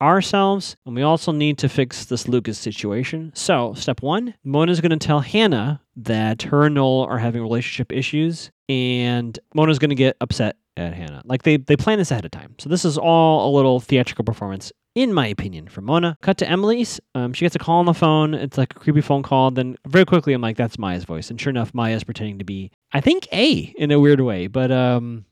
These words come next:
and then, uh, Maya gets another phone call and has to hang up. Cut back to the bathroom where Hannah was crying. Um, <laughs> for some reason, she yells, "Hello." I'm not quite sure why she does that, but, uh, she thinks someone's in the bathroom. And sure enough,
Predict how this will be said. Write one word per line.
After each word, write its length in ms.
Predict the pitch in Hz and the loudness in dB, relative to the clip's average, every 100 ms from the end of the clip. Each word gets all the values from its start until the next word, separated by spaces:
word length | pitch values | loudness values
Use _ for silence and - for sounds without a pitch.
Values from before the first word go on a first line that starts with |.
| _ | _
and 140 | 143 147 | 0 2
then, 160 | 151 | 4
uh, 360 | 147 147 143 143 - | 4 2 2 0 -2
Maya 180 | 151 175 | 2 4
gets 220 | 185 - | 4 2
another 140 | 180 | 0
phone 200 | 175 202 | 2 0
call 200 | 180 87 | -2 -4
and 80 | 98 | -4
has 120 | 110 113 | -4 -4
to 80 | |
hang 180 | 107 107 | -6 -6
up. 120 | - _ - | -10 _ -10
Cut 120 | 180 | -2
back 160 | 214 208 | -2 0
to 120 | 170 | -2
the 60 | |
bathroom 340 | 139 165 170 170 | 0 0 0 -4
where 100 | 131 | -2
Hannah 220 | 147 151 | 0 0
was 160 | 131 - | 0 -4
crying. 720 | - 156 180 151 120 113 117 - | -6 -2 2 2 0 -6 -10 -6
Um, 580 | 113 113 113 110 110 110 - | -4 -4 -6 -8 -12 -10 -12
<laughs> 180 | - - | -12 -20
for 160 | - - | -8 -2
some 160 | 233 | 0
reason, 320 | 254 294 196 160 | 2 2 0 -4
she 200 | - 139 | -2 0
yells, 220 | 131 117 | 0 0
"Hello." 580 | 117 117 117 110 104 123 | -2 0 0 -2 -6 -8
I'm 100 | 151 | -6
not 180 | 196 269 | -6 -4
quite 180 | 269 240 | -4 0
sure 180 | 190 147 | 2 6
why 280 | 135 131 | 6 4
she 160 | 120 123 | 2 0
does 200 | 113 107 | -2 -2
that, 240 | 113 113 | -2 -2
but, 260 | - 120 113 | 0 0 2
uh, 160 | 117 117 | 0 0
she 140 | 160 | 2
thinks 180 | 175 165 | 2 4
someone's 260 | 165 151 | 4 4
in 60 | 139 | 2
the 60 | 131 | 2
bathroom. 360 | 123 117 123 | 2 0 -2
And 60 | 117 | -4
sure 120 | 165 | 0
enough, 260 | 143 135 | 2 0